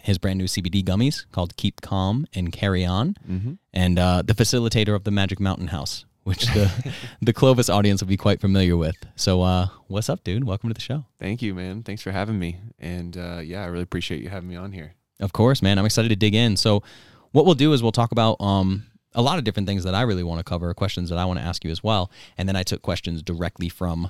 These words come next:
Speaker 1: the Clovis tribe. So
Speaker 2: All right.
Speaker 1: that'll be pretty cool. You can answer some questions directly. We'll do, like, a Q and A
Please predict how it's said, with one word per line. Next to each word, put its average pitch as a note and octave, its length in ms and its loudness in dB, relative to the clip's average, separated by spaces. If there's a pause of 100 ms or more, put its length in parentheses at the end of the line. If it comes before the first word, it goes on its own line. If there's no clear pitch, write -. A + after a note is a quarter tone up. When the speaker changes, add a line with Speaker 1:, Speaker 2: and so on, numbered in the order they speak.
(160)
Speaker 1:
the - 120 -12
Clovis A2+ 360 -6
tribe. B1 520 -8 (180)
So F2 220 -6
Speaker 2:
All D#2 60 -6
right. G#2 260 -12 (100)
Speaker 1:
that'll F#2+ 140 -6
be E2+ 80 -4
pretty F2 180 -2
cool. E2 160 -2
You E2 80 -2
can E2 100 -2
answer F2 280 -6
some F2 260 -6
questions F2+ 400 -6
directly. F2+ 320 -4
We'll E2+ 100 -4
do, F#2 120 -2
like, E2 180 -4
a D#2+ 40 -8
Q F#2+ 240 -4
and F2+ 80 -2
A F2 280 -4